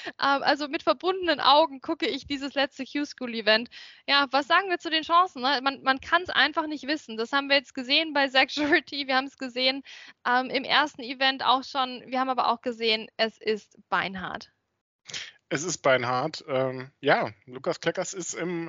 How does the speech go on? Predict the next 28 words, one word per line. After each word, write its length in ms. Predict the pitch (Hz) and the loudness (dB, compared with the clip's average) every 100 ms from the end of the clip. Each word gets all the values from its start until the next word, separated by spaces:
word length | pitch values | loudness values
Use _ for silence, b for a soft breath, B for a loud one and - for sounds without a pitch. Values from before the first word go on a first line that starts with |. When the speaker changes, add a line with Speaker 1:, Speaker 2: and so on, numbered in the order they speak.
| 147 139 | -10 -10
Speaker 2:
Draw 420 | 127 139 151 170 | -4 -2 -2 -2
in, 300 | 147 147 147 | -6 -8 -10
in, 360 | 147 135 139 139 | -10 -10 -10 -12
in 100 | 139 | -6
der 160 | 147 147 | -6 -4
oberen 380 | 151 147 139 143 | -6 -4 -2 2
Hälfte, 480 | 135 135 - 165 | 4 4 0 -2
zusammen 400 | 170 139 127 139 | -2 -2 0 0
mit, 280 | 131 123 - | -2 -4 -6
äh, 180 | 147 127 | -4 -4
Ümit 360 | 135 135 127 127 | -6 -6 -4 -4
Digme 280 | 151 135 | -4 -4
übrigens. 680 | 127 120 123 135 156 160 - B B B B B B | -6 -4 -2 0 -2 -2 -6 B B B B B B
Ähm, 560 | - 143 139 139 139 139 - | 6 6 6 4 0 -6 2
ja, 340 | 185 185 113 - _ _ | 6 6 4 -4 _ _
Spieler, 400 | - - 175 185 | -8 -2 6 6
die 140 | 160 170 | 6 4
dann 180 | 165 | 4
da 120 | 160 160 | 4 4
kommen 340 | - 165 185 | 4 2 2
könnten, 400 | 175 170 - 151 | 2 2 -2 2
wären 240 | 143 151 139 | 4 4 0
sowas 360 | 143 147 - | -2 -2 -2
wie 200 | 151 170 | -2 -2
Martin 420 | 170 131 131 175 180 | 2 4 4 4 0
O'Donnell, 640 | 170 139 135 147 151 156 - | 4 4 6 4 4 2 0
Kurt 300 | - 165 - | 2 2 2
Maflin, 800 | 147 147 - 147 147 147 151 | 2 2 0 -2 -2 -4 -8